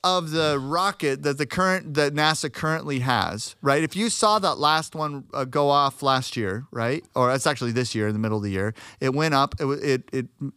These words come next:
all kinds of records. A very powerful rocket has, you know, it went up,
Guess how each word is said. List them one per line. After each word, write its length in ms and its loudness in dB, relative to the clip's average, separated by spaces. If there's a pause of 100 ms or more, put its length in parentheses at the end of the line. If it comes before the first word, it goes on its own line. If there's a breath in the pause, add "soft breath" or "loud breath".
(340)
all 160 2
kinds 240 -4
of 100 -2
records. 400 0
A 40 -8
very 160 2
powerful 360 0
rocket 500 0
has, 380 0
you 140 -2
know, 280 0 (140)
it 80 -4
went 220 0
up, 320 0